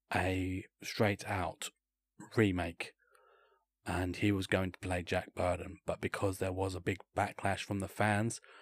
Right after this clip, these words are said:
rightly so, um, they're not gonna do that. John Carpenter at the time, I've talked about this before, was just said a few years ago that they don't really care about the film. They're just looking for a title for The Rock,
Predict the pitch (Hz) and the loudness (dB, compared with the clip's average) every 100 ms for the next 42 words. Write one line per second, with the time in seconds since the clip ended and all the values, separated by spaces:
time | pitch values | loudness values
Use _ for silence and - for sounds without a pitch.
0 | - - 95 - - - 117 113 110 - | -20 -2 -2 -2 -2 6 8 8 6 2
1 | _ - _ _ _ _ _ 98 92 90 | _ -20 _ _ _ _ _ 0 2 0
2 | 90 90 _ _ _ _ _ - 98 98 | -4 -10 _ _ _ _ _ 0 2 2
3 | 95 92 90 90 85 - - - - - | 0 -2 0 -2 -2 -6 -8 -12 -18 -20
4 | - _ - 104 101 113 110 101 104 98 | -20 _ 4 4 4 4 4 2 -2 -4
5 | - 117 117 113 - 107 - 98 104 - | 2 4 6 2 0 -2 -2 -4 -4 -6
6 | 98 - 107 101 - - - _ _ _ | -6 0 2 2 -2 -16 -20 _ _ _
7 | _ 101 - 107 - - - - - 104 | _ -4 0 0 0 -4 -10 -14 -4 0
8 | 98 95 - - _ _ - 98 95 98 | 0 0 -6 -12 _ _ -8 -4 0 0
9 | 90 87 95 92 92 92 - _ _ _ | -2 0 2 2 0 -4 -6 _ _ _
10 | - 107 110 101 92 - 101 98 95 95 | 0 4 4 2 -2 2 2 2 -2 -4
11 | 104 98 95 - - - 104 101 113 110 | -2 -2 -2 -8 -20 -2 0 2 4 4
12 | 110 98 101 92 - 101 98 - 90 - | 2 2 2 2 2 2 2 0 -6 -4
13 | 98 92 95 92 - - | -2 0 2 0 -4 -14